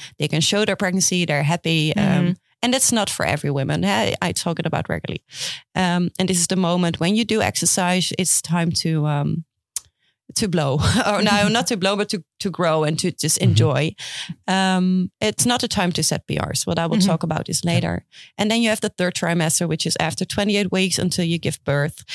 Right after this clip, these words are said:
Speaker 1: which your belly is really growing, your baby is going bigger. And then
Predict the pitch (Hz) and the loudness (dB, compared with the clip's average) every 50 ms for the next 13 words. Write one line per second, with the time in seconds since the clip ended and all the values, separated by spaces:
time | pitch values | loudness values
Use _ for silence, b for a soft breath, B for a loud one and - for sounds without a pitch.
0 | B B B B - 170 170 165 - - 175 151 - 156 151 147 147 139 - 143 | B B B B -4 -2 -2 -2 0 -2 -4 -2 0 0 0 0 0 0 -2 -2
1 | - - 151 143 143 156 156 - - 147 139 139 143 143 156 151 147 135 - - | -2 -2 -2 0 0 0 -2 -2 -2 0 0 0 2 0 0 0 -2 -2 -4 -4
2 | - - 143 147 - - - - 143 143 147 139 143 143 - - - - - - | -2 -2 -2 -4 -4 -4 -4 -2 -2 -2 -2 -2 -2 -2 -2 -2 -2 -2 -2 -4
3 | - - 170 165 165 151 160 165 165 160 165 | -4 -4 -2 0 0 0 0 0 0 0 -2